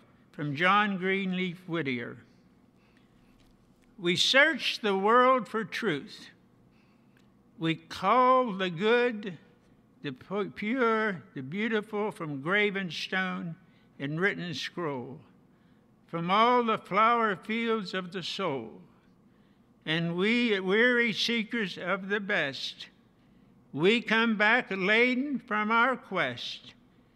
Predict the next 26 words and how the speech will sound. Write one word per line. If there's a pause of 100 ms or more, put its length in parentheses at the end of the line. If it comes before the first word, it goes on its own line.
(380)
to
find
that
all
that
the
sages
said (540)
was
already
written
in
our (100)
mothers,
in
the
book (440)
our
mothers
read, (640)
the
Bible." (2500)
Search
all
you
want.